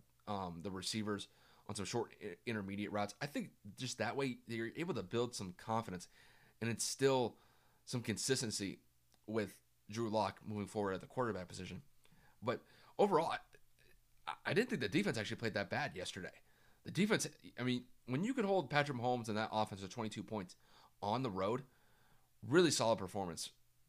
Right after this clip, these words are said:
So, giving up twenty-two points, that's, that's a solid performance, and that's not one that, that's not one that I was expecting. I was expecting the Chiefs to score thirty to thirty-five points in this game, but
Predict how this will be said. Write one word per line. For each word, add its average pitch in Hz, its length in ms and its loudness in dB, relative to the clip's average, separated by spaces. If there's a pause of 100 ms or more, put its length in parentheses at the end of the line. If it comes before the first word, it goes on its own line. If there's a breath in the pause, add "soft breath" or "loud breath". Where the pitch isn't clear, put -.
(160)
So, 85 400 -2 (540)
giving 156 180 2
up 131 120 2
twenty-two 139 280 0
points, 110 300 -2
that's, - 300 0 (500 soft breath)
that's 139 120 2
a 143 40 0
solid 131 280 8
performance, 98 440 -2
and 104 80 -2
that's 113 160 0
not 113 180 -2
one 107 220 0
that, 87 180 -4 (1400)
that's 117 160 -2
not 135 140 2
one 127 120 2
that 101 140 2
I 120 80 4
was 113 140 2
expecting. 98 320 -4
I - 20 0
was 143 140 -2
expecting 107 420 -4
the 87 140 -6 (400 soft breath)
Chiefs 131 260 -2
to 92 80 -4
score 87 300 0 (340)
thirty 107 240 0
to 95 60 -4
thirty-five 95 420 -4
points 113 300 -4
in 82 80 -10
this 80 100 -8
game, 85 280 -8 (540 soft breath)
but - 240 -2